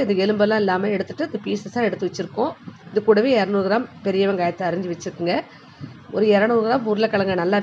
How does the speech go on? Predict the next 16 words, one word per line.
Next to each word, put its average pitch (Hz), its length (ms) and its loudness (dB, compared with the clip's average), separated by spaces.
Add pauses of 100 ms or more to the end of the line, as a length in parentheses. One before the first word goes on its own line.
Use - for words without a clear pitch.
வேக 196 260 -2
வச்சு - 160 -10 (440)
இந்த 185 160 -2
மாதிரி 202 200 2
மசிச்சு 202 280 -2
எடுத்துக்கலாம். 185 440 -4 (720)
கூடவே 233 340 0
கொஞ்சமா 202 360 0
இஞ்சி 185 260 -6
பூண்டு 185 240 -2
பேஸ்ட், 175 260 -2 (240)
கருவேப்பிலை, 202 440 0
கொத்தமல்லி, 190 420 -2
புதினா 175 320 -2 (380)
எல்லாமே 208 300 0
எடுத்துக்கலாம். 185 480 -4